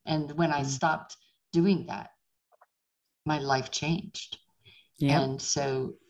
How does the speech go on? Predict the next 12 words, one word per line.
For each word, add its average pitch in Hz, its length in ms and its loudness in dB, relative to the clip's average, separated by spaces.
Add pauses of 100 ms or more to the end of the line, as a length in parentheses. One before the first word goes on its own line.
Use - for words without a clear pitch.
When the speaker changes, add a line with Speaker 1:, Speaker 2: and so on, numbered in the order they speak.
(180)
Speaker 1:
I'm 143 440 -2
all 156 280 2
about 151 440 0 (600)
having 143 380 -2
people 135 560 -2 (300)
to - 120 -8
be 151 200 2
able 147 220 -2
to - 140 -10
share 165 360 0
the 160 100 -2
word 156 600 -2